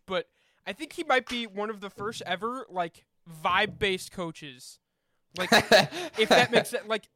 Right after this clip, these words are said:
Speaker 1: I don't think he's, like, a smart, like, he probably has knowledge of the game, obviously. He used to play
Speaker 2: Mm-hmm,
Speaker 1: football.
Speaker 2: mm-hmm.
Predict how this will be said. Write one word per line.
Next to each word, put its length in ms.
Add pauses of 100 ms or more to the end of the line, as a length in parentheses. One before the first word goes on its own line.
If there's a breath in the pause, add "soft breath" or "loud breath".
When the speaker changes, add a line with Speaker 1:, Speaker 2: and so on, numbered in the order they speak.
(160)
Speaker 1:
I 100
don't 200
think 240
he's, 280
like, 280 (160)
a 80
smart, 520
like, 180
he 220
probably 440
has 180
knowledge 360
of 80
the 80
game, 280
obviously. 440
He 80
used 180
to 60
play 180
Speaker 2:
Mm-hmm, 160
Speaker 1:
football. 280
Speaker 2:
mm-hmm. 160